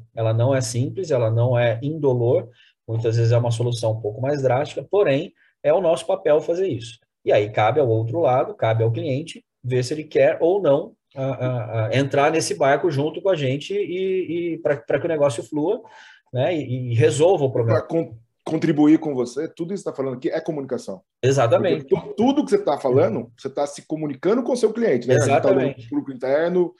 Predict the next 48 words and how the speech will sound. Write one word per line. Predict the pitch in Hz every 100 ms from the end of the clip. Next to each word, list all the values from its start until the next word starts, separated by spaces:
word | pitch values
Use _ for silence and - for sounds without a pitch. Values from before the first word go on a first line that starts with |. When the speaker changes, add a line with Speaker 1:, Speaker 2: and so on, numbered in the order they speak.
| _ -
Speaker 2:
externo, | 120 120 135 165 160
comercial, | 147 131 131 165
mas | 165 160
tudo | 208 208
isso | 208
também | 175
é | 202
uma | 190
construção, | 185 180 151 196
porque | 202 180 185 131
você, | 160 - 180 - -
tudo | 214 240
que |
eu | 196
trouxe | - 123 -
de |
comunicação | 131 135 139 135 175
interna | 180 135 123 113
e | 143
comercial, | 147 127 120 123 - - _ _ _
você | -
acabou | 156 165 190
de | 185
resumir | 180 175 196
também | 208 196 196 196
isso. | - - _ _
Você | 113 127
Speaker 1:
Aham. |
Speaker 2:
olha | 147 117
pro | 120
cliente, | 143 151 180
entende | 160 165 185 185
o |
que | 196
ele | 147 135
é, | 143
o | 139
que | - -
dor | 165 190
que | 180
ele | 156
tem, | 143 139 139
como | 180
que | 180
você | 185
vai | 160
resolver | 151 160 143
isso, | 175 202